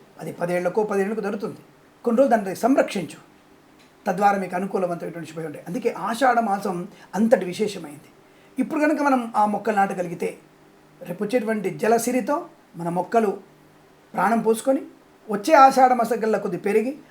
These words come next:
ఆ తదుపరి ఆషాఢ మాసం కల్లా కొద్ది వృద్ధి పొంది, ఆ తదుపరి ఆషాఢ మాసం కల్లా మొక్కగా మారి,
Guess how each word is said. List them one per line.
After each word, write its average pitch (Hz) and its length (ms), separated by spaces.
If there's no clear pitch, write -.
ఆ 226 120
తదుపరి 262 400
ఆషాఢ 220 400
మాసం 208 300
కల్లా 196 220
కొద్ది 165 300
వృద్ధి 185 260
పొంది, 233 360
ఆ 185 120
తదుపరి 233 360
ఆషాఢ 220 240
మాసం 196 160
కల్లా 180 280
మొక్కగా 214 400
మారి, 190 440